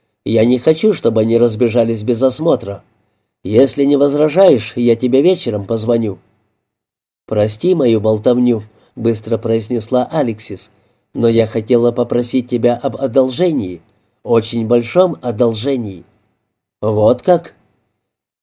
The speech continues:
«Не мог бы ты прилететь сюда, чтобы помочь?» «Помочь?» хмыкнул Джек. «Чем же, интересно, я могу вам помочь?»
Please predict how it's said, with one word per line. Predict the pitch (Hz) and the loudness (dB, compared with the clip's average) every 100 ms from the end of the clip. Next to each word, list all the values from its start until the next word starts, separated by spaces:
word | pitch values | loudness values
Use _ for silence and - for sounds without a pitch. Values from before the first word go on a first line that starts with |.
| _ _ | _ _
«Не | - 117 113 | -4 0 4
мог | 127 156 | 4 4
бы | 143 151 | 0 0
ты | 156 | 0
прилететь | 147 151 147 156 151 | 2 0 0 2 0
сюда, | - 165 180 170 - - | 0 0 2 2 0 -20
чтобы | - 113 107 110 | -8 -6 -2 0
помочь?» | 135 151 139 - - _ _ _ _ _ _ _ | 0 0 -2 -4 -20 _ _ _ _ _ _ _
«Помочь?» | - 110 101 107 165 - - _ | 0 2 2 2 2 -2 -20 _
хмыкнул | - 123 107 107 117 107 | -8 -4 -4 -2 -4 -4
Джек. | 117 104 104 _ _ _ _ _ - | -6 -6 -8 _ _ _ _ _ -14
«Чем | - 123 123 | -2 2 2
же, | 117 135 | 4 2
интересно, | 123 139 131 127 - | 4 4 4 4 2
я | 127 123 | 2 4
могу | 127 127 | 4 2
вам | 120 127 123 | 2 2 2
помочь?» | 147 156 104 - | 2 2 0 -2